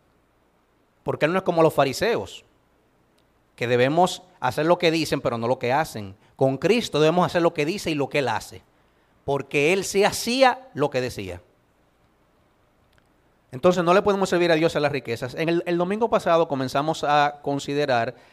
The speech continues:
la libertad económica como un tema importante dentro de la relación matrimonial, porque es algo que causa muchos conflictos. El dinero causa muchos conflictos. La falta de él,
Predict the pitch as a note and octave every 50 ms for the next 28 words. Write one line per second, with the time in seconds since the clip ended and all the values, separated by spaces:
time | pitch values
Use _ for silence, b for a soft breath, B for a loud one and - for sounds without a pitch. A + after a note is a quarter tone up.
0 | b b b - B2 B2+ B2+ C3+ C3 A#2+ A#2+ - C3+ C#3+ D3 D3 - C3+ B2 B2+
1 | C3 C3 B2 A#2 A2 - G2+ F2 - _ _ _ _ _ _ _ _ _ _ _
2 | _ _ _ _ _ _ _ _ _ _ _ _ _ _ _ _ _ _ _ _
3 | _ - B2 A#2+ B2 C#3+ D3+ - E3 D#3+ E3 D#3+ D#3+ D#3+ C#3+ C#3 C3+ - D3 C#3+
4 | D3 D#3 E3 - D3 C3+ B2+ B2+ B2 - B2+ A#2+ A#2+ A#2 A#2 A#2 A2+ A2+ A2+ G#2+
5 | A2+ A#2 A2+ G#2+ - - B2+ D3 D3 C#3 C#3+ C#3+ C#3+ D3 C#3 C3+ C3 C3 C3 C3
6 | - B2+ B2+ B2+ - - B2+ C3 D3 E3 E3+ - - - - D#3 D#3+ E3 E3 D#3
7 | C3+ C3 C3 - - A2+ - - C3 C3+ D3 C#3 - B2 A#2+ B2+ B2 - B2+ -
8 | - A#2+ A#2 G#2+ - A#2 A#2 A2+ G2 - - - - - - - A2+ A2+ A2+ A#2
9 | A#2 A#2+ C3+ C#3 C3 A#2+ A2 G#2+ - A#2 A#2 A#2 - A#2 A#2 A#2 - A#2+ A2 -
10 | - A2 G2 - G2+ G2 F#2 - - - - b b b b b b b b A#2
11 | A#2+ A2+ - - C3 C3+ C3+ B2+ - C3 B2 B2 A#2+ A#2+ B2 C3 D3 D#3 F#3 B